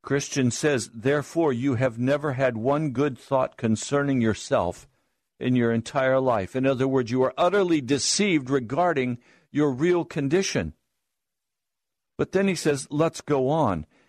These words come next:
As the word passes judgment upon our hearts, so it passes judgment upon our ways." When the thoughts concerning our hearts and ways agree with the judgment that the word gives of both,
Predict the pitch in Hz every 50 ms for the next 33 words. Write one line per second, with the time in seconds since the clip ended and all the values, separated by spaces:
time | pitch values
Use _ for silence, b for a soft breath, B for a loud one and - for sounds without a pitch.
0 | _ _ _ - 135 135 123 131 147 143 131 139 160 185 190 165 - - - 160
1 | 156 143 - 139 117 98 98 - - 127 147 160 151 147 127 110 107 107 104 -
2 | - 135 120 113 107 104 98 - 143 151 151 123 - - - 143 135 113 - -
3 | 151 147 139 135 - - 113 101 92 - - 156 165 160 - - 120 110 110 123
4 | 117 - - 139 131 131 135 139 139 131 143 170 170 156 120 95 82 78 - -
5 | - - _ _ _ _ _ _ _ _ _ _ _ _ _ _ _ _ _ _
6 | _ _ _ _ _ _ _ _ - 151 147 143 147 139 - - 170 175 196 190
7 | - - - 190 170 147 - - 165 160 156 143 131 123 120 120 117 - - -
8 | 160 160 170 165 - - 139 123 123 123 139 147 139 127 120 117 117 - - 135
9 | 120 110 113 120 143 165 185 190 180 185 175 175 151 147 131 110 127 143 151 151
10 | 147 147 147 151 135 - 131 107 - 123 120 117 123 139 151 156 147 127 110 123
11 | 139 127 107 123 117 98 98 - 156 151 127 110 107 -